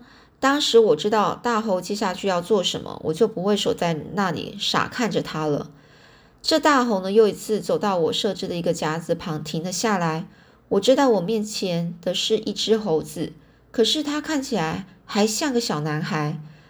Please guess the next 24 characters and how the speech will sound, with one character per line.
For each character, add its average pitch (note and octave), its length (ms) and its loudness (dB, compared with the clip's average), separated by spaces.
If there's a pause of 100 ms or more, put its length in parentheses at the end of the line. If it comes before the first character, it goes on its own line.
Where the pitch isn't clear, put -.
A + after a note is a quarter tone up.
(160)
他 A3+ 140 2
站 A3 180 2
在 G#3 180 0
那 F#3+ 140 -2
里 E3 140 -2
在 F#3 180 -4
思 B3+ 240 -2
考 A#3 220 -2
着 D#3+ 100 -4
什 B2+ 220 -2
么， A1+ 280 -12 (340)
甚 - 260 0
至 G3+ 180 -2
还 F3+ 200 -2
趴 G3 180 -2
在 G3 160 0
地 F#3+ 160 -4
上 F3 260 -2
想 - 240 -4
看 A#3 200 -2
得 F#3+ 100 0
更 A3 180 0
清 A#3+ 240 -6
楚。 - 280 -2